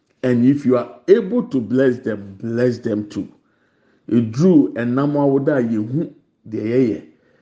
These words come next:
Ɛnna ɔbaa bi a ɔno kura nkyima adam pɔ, ɔno nso ɔyɛ, ɔyɛ ɔbaa nko ara deɛ ɔyɛ nna nti, ɔdimande for credit.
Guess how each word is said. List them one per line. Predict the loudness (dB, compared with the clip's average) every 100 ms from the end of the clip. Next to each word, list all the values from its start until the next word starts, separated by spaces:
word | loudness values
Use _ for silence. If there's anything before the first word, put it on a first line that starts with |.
| _ _ _
Ɛnna | -2 2 2 2 4
ɔbaa | 4 4
bi | 2
a | 2
ɔno | 2 0 -2 0
kura | 0 0
nkyima | -2 -6 -2 -2
adam | -2 -2 -2
pɔ, | 0 0
ɔno | 0 0
nso | 2
ɔyɛ, | 0 0 -4 -6
ɔyɛ | -2 2 2 2
ɔbaa | -2 -4
nko | -4 -4
ara |
deɛ | -2 -2
ɔyɛ | -2 -4
nna | -4 -4
nti, | -4 -4 -6 -6 -20 -8
ɔdimande | 0 4 4 4 4 2
for | -2
credit. | -2 -2 -2 -6 -14